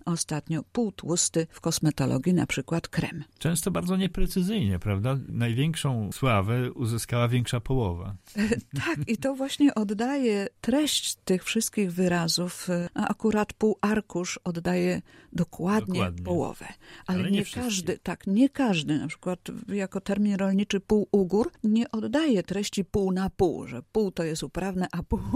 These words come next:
Speaker 1: <laughs> ugór. W połowie tak, a w połowie tak. Nie ma takiej możliwości.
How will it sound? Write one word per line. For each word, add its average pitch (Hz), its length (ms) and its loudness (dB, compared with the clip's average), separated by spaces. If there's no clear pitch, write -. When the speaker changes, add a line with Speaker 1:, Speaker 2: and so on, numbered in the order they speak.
Speaker 1:
<laughs> - 300 -2
ugór. 156 340 0
W - 80 -20
połowie 190 520 2
tak, - 320 -2
a 185 80 -2
w - 80 -20
połowie 170 420 -4
tak. - 280 -10
Nie 196 220 8
ma 147 140 4
takiej 135 320 -6
możliwości. - 800 -6